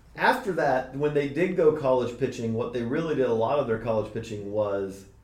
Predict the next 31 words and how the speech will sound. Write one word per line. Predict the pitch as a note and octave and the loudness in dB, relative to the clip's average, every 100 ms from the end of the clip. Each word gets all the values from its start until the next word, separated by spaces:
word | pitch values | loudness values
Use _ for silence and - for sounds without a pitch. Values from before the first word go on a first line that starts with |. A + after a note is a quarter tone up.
| - | -8
they | A#2+ | -2
wanted | B2+ C3+ C3 | 2 2 2
guys | A#2+ A#2 A#2 A2 | 0 2 2 0
who, | B2 A2+ G#2+ - - - - - - _ - - - | -2 -2 -2 -8 -18 -20 -20 -20 -20 _ -20 -18 -4
I, | |
I, | C#3 - - - C3+ | -4 -4 -12 -14 -2
the, | C#3+ | 2
what | D3 C3 | 4 2
jumps | D3+ E3 E3+ | 2 0 2
out | C#3+ C#3 | 2 0
to | |
me, | B2+ C#3+ A#2+ | -2 2 2
and | A2+ | 2
some | C#3 | 0
of | C3 | 0
this | A2+ | 0
was, | A#2 G#2 | 2 0
is | G2 F#2+ | -2 -4
that | G#2+ | -4
these | A2 G#2+ | -2 -2
were | G#2 G2 | -2 -4
some | G#2+ | -4
of | F#2+ | -4
the | |
less | F#2+ G#2 - | -2 -2 -6
expensive | - A#2+ A#2+ G2+ | -10 -8 -8 -6
guys | G2 F#2 | -4 -2
also, | G2+ A2+ A2+ G2+ | -2 -2 -2 -2
but | E2+ - - - - - - - | -2 -4 -6 -16 -20 -20 -20 -6
they | A2 D3 | 4 6
wanted | E3 D#3+ C#3+ C3 B2 - | 6 4 4 2 0 -8